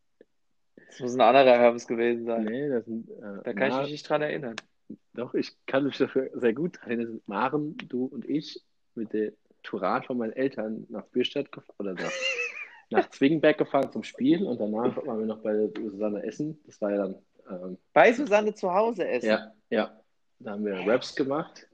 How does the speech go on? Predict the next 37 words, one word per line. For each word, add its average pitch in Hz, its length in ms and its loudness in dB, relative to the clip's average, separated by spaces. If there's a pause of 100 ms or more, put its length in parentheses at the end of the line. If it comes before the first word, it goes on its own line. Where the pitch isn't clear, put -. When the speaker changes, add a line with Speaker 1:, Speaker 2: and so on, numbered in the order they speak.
(380)
Speaker 2:
Das - 160 -16
war 107 140 2
noch, 107 260 -6
das - 200 -12
war 107 100 2
Dezember 143 500 0
zweitausenddreizehn 117 840 -2
muss - 160 -14
das - 160 -16
gewesen - 340 -16
sein. 101 240 -8 (480)
Und, 107 520 -6
ähm, 95 480 -6 (220)
auf - 140 -10
dem 98 100 -8
Heimweg 117 280 -2
haben 110 120 -2
wir 110 100 0
dann 101 120 -4
die 101 60 -4
Maren 101 440 -2
in 113 200 -8
ihrem, 98 460 -6
äh, 92 480 -10 (440)
Studentenwohnheim 131 600 -4
abgesetzt 131 640 -6
und 110 160 -8
dann 113 260 -2 (600)
sind 113 200 -6
wir 107 120 0
die 101 100 -2
Saarstraße 101 560 0
runter 120 380 0
und 104 240 -8
es - 240 -8
war 101 160 2
noch, 104 320 -4